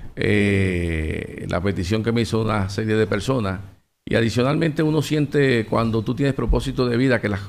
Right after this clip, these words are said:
puertas como se abren o se cierran, eh, y en aquel momento, eh, advine al, a la política. No empecé que cuando me lo dijeron originalmente yo dije, "Ni loco, si yo estoy cómodo, eh, me va bien en los negocios,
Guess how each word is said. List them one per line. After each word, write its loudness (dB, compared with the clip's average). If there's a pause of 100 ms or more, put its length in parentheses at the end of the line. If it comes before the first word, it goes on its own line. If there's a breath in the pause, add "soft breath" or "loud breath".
(120)
puertas -2
como -2
se 0
abren 0
o 0
se 0
cierran, -2 (640 loud breath)
eh, 2
y 2
en 4
aquel 0
momento, 0
eh, 2
advine 2 (300)
al, 0
a -2
la 2
política. -2
No 2
empecé 4
que -2
cuando 2
me 2
lo 2
dijeron 2
originalmente 2
yo 4
dije, 4
"Ni 2
loco, 0 (460 loud breath)
si -2
yo 2
estoy 0
cómodo, -2 (400)
eh, 0
me 4
va 4
bien 2
en 2
los 2
negocios, -2